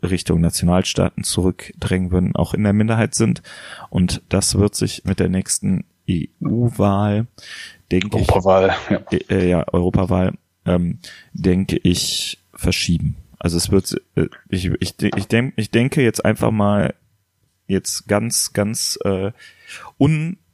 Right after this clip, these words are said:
Speaker 1: ähm, unfundiert, aber einfach vom Gefühl her, dass sich dieser Block der Leute, die, äh, konservativ sind, die diese E U genauso bewahren möchte, schmelzen wird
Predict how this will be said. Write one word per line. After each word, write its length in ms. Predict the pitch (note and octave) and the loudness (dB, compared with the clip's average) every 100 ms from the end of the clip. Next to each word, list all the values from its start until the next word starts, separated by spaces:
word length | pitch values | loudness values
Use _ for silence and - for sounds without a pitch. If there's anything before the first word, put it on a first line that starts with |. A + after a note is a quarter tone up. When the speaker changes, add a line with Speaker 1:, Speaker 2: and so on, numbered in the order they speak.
| _ _ _ _ _ _ _ | _ _ _ _ _ _ _
Speaker 1:
ähm, 480 | G2 G2 F#2+ F#2+ G2 - _ _ _ _ | 2 2 2 -2 -8 -12 _ _ _ _
unfundiert, 760 | - D3 - G#2 E2+ A2+ - - | -4 -2 2 0 2 0 0 -4
aber 280 | - F#2+ - | -2 0 0
einfach 220 | G#2+ A#2+ | -2 -4
vom 220 | G#2+ G#2+ A2 | -4 -6 -6
Gefühl 320 | G#2+ - B2 | -6 -2 2
her, 200 | G2+ G2 | 2 2
dass 180 | F#2+ - | 0 -4
sich 140 | - | -8
dieser 240 | G2 G2+ | -4 -2
Block 380 | F#2 G#2 - - - | 0 0 0 -4 -4
der 460 | G2+ G2 G2 F#2+ - | 2 2 2 0 -2
Leute, 440 | G2+ G2+ A2 G2+ | 0 2 2 -2
die, 520 | G2+ F#2+ F#2+ F#2+ F#2 - - | -4 -6 -4 -2 -2 -4 -6
äh, 160 | - - - | -4 -4 -2
konservativ 640 | C3+ D3 B2+ A#2 A#2+ A#2+ | -2 2 2 2 0 0
sind, 320 | - A2+ A#2+ - | 0 -2 -2 -4
die 380 | F#2+ F#2 F#2+ F#2 - - - | 0 2 2 0 -4 -20 -8
diese 180 | F#2+ F#2+ | -2 2
E 140 | - D2 | 2 2
U 260 | - G#2+ | 2 0
genauso 460 | G#2+ F#2 F#2+ G#2+ G#2+ | 0 0 2 2 2
bewahren 500 | F2 F2 F#2 G#2 G#2+ | 0 2 2 2 2
möchte, 280 | G2+ - - - | 2 2 -4 -4
schmelzen 580 | - - F#2+ A2 - C#3 | -6 -2 0 0 0 0
wird 300 | C#3+ F3+ - | 0 0 -4